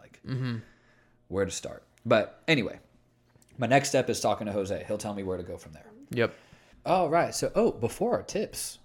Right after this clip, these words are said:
Speaker 1: we're actually first time recording in Tim's new crib.
Speaker 2: Yeah.
Speaker 1: Very nice house you have here, Tim.
Speaker 2: Thank you.
Speaker 1: With
Speaker 2: Thank you for
Speaker 1: your,
Speaker 2: coming.
Speaker 1: uh, yeah, thanks for having me. This is a nice little room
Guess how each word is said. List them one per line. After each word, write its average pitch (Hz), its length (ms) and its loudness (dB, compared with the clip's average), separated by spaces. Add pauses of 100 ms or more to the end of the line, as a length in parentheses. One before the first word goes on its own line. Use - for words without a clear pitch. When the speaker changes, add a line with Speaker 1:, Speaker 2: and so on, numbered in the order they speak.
(120)
Speaker 1:
we're 143 180 0
actually 113 480 -2
first - 440 -2
time 139 180 -4
recording 117 500 -2
in 123 300 -6
Tim's 123 540 -6
new 135 240 -6
crib. 180 380 -6 (340)
Speaker 2:
Yeah. 143 300 8 (300)
Speaker 1:
Very 135 420 0
nice 117 260 2
house - 280 -2
you 101 80 0
have 95 220 -2
here, 90 140 -8
Tim. 120 320 -10
Speaker 2:
Thank 156 280 4
you. 127 120 6
Speaker 1:
With - 160 -8
Speaker 2:
Thank 135 220 0
you 117 60 0
for - 80 6
Speaker 1:
your, 110 60 4
Speaker 2:
coming. 131 220 6
Speaker 1:
uh, 110 500 4
yeah, 165 140 -2
thanks - 220 -8
for 104 60 -10
having 120 280 -6
me. - 140 -18 (140)
This 165 160 -6
is 185 340 -8
a 113 40 -14
nice 135 240 -6
little 131 120 -4
room 143 320 -6